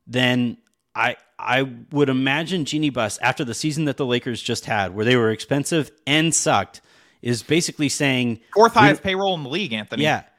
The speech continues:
Speaker 1: Don't want to go through that again." So they would rather, you know, for them, they wanna call it long-term flexibility. If you look at the list of free agents available next year, it's not particularly inspiring,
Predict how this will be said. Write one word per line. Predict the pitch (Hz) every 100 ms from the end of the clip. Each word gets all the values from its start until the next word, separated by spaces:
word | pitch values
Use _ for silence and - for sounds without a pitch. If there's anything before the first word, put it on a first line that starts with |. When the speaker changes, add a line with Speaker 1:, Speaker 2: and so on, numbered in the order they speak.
| _ -
Speaker 1:
Don't | 147 185
want | 180 196
to | 196
go | 170
through | 165 165
that | 147 139
again." | 117 104 92 90 85 _ _
So | - - 139 127 120 - _ _ _ _
they | 147 139
would | 147 143
rather, | 139 156 165 147 135 - _
you | 156 131
know, | 120
for | -
them, | 151 160 160
they |
wanna | 147 143 139
call | 143 131
it | 120
long-term | 117 120 117 123 113
flexibility. | 110 - 147 202 180 185 160
If | 127
you | 135
look | 160 190
at | 147
the | 139
list | 123 147 -
of | 131
free | - 123 117
agents | 127 131 123
available | 107 113 147 147
next | 147 139 -
year, | 151 135
it's | 110 -
not | 139 135
particularly | 131 - - 123 110 98
inspiring, | 98 - 123 120 117